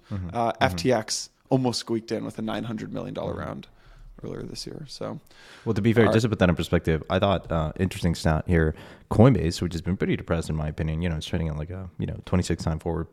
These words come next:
Speaker 1: uh, P ratio. It's got a market cap about fifty-five billion. Deutsche Bank, twenty-five billion. So they could definitely do that. And the year's not over. So, you know,
Speaker 2: Yeah.
Speaker 1: so.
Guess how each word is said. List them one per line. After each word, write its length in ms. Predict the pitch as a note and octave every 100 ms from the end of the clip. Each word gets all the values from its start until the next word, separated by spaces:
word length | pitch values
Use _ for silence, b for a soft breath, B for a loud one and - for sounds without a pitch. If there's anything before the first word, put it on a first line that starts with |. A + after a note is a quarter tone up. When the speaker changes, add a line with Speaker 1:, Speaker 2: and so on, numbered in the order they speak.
| -
Speaker 1:
uh, 60 | D2 -
P 140 | F2
ratio. 500 | E2 E2+ E2+ D#2+ D#2+ B B
It's 100 | -
got 120 | G#2
a 40 |
market 260 | F2 E2 F#2
cap 20 |
about 180 | E2+ D#2
fifty-five 580 | - F2+ - - E2 D#2
billion. 380 | E2 E2+ E2+ E2+ -
Deutsche 260 | A2 C#3+ -
Bank, 320 | D#2 F#2 - - -
twenty-five 320 | - G2 F2 E2+
billion. 300 | G#2 D#2 - -
So 220 | - D#2 -
they 160 | E2+
could 300 | D2+ F#2 D#2
definitely 320 | - A2 F2 E2
do 120 | F2+
that. 240 | D2+ - -
And 240 | - E2 E2
the 60 |
year's 240 | F2+ G#2 F#2
not 120 | E2
over. 220 | E2 E2+ F2+
So, 220 | E2 E2 _ -
you 60 |
know, 140 | E2 G2+ _ -
Speaker 2:
Yeah. 60 | B2+
Speaker 1:
so. 160 | G#2+